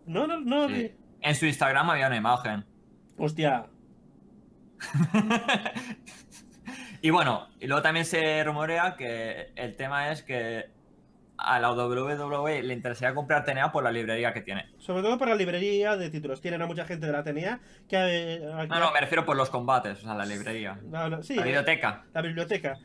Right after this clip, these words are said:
Speaker 1: Porque
Speaker 2: Biblioteca.
Speaker 1: la, la biblioteca, que tienen, que es, tiene sentido porque tiene mucha gente que tuvo sus mejores años en la T N A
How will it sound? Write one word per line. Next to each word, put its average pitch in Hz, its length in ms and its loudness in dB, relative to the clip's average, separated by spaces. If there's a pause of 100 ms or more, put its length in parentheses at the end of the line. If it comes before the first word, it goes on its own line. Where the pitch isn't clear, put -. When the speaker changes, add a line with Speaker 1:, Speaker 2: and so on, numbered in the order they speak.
(360)
Speaker 1:
Porque 170 300 2
Speaker 2:
Biblioteca. 110 580 -2
Speaker 1:
la, 160 160 -6 (100)
la 160 100 -4
biblioteca, 160 440 -2
que 156 140 -4
tienen, 196 460 0
que 160 480 -2
es, 175 220 -8 (200)
tiene 226 120 0
sentido 240 300 -4
porque 202 200 -6
tiene 180 160 -2
mucha 190 200 -6
gente 185 240 -4
que 143 160 -4 (280)
tuvo 196 180 2
sus 196 140 -6
mejores 185 360 -2
años 160 240 -4
en 143 60 -6
la 135 120 -4
T 190 80 -6
N 202 120 0
A 247 140 -4